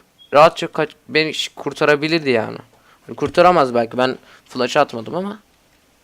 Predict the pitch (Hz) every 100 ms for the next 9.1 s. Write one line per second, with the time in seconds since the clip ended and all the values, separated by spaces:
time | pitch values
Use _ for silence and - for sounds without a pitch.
0 | _ _ _ - 117 135 139 156 123 -
1 | 123 143 135 - - - - - - -
2 | - 143 117 - - - - _ _ _
3 | _ _ _ _ _ _ _ _ - 117
4 | 117 131 - 117 123 123 120 117 117 120
5 | 120 - 113 110 113 113 113 - - 117
6 | 113 113 - - 117 113 120 120 _ _
7 | _ _ _ _ _ _ _ _ _ -
8 | - 120 113 107 107 - 110 - - -